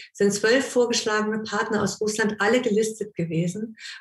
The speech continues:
Ähm, und es hat zu einer schweren Verstimmung geführt, weil wir do-, wir konnten das gar nicht annehmen, das Angebot, dass es sozusagen gleichwertig gegenfinanziert wird.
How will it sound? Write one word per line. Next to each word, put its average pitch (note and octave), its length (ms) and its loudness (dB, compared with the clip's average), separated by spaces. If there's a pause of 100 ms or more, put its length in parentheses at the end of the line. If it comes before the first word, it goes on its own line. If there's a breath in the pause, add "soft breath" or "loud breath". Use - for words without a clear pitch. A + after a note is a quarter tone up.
Ähm, G3+ 400 2
und G#3 140 0
es - 340 -8
hat G#3+ 180 -4
zu - 120 -2
einer F#3+ 180 2
schweren G#3 760 2
Verstimmung G#3+ 500 2
geführt, F#3 640 -4
weil F#3+ 200 0
wir F#3+ 180 2
do-, G#3 280 0
wir G#3+ 100 0
konnten G#3 400 -2
das G3 220 -4
gar G3 100 0
nicht G3 220 0
annehmen, B3 480 2
das G#3+ 200 -4
Angebot, G3 640 0
dass F#3+ 200 -2
es G#3+ 80 -4
sozusagen F#3+ 380 -2
gleichwertig F#3 680 0
gegenfinanziert F3 840 -2
wird. F3 180 -2